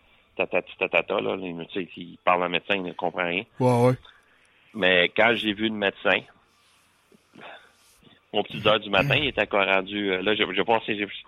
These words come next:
Speaker 1: j'ai passé la nuit de bout, là, on va dire.
Speaker 2: Mhm. Ok.
Speaker 1: Puis, euh,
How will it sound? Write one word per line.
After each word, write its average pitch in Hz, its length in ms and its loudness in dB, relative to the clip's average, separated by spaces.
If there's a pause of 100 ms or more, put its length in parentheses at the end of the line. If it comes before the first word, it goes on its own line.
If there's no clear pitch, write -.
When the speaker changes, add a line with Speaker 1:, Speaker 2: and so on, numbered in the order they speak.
(300)
Speaker 1:
j'ai 107 100 -2
passé 127 260 0
la 131 40 4
nuit 110 140 0
de 90 60 -18
bout, 98 180 -2
là, 90 140 -2
on 95 100 0
va 95 160 0
dire. 98 160 -4 (200)
Speaker 2:
Mhm. 123 260 0 (200)
Ok. 113 260 -2
Speaker 1:
Puis, 90 420 0
euh, 90 260 -2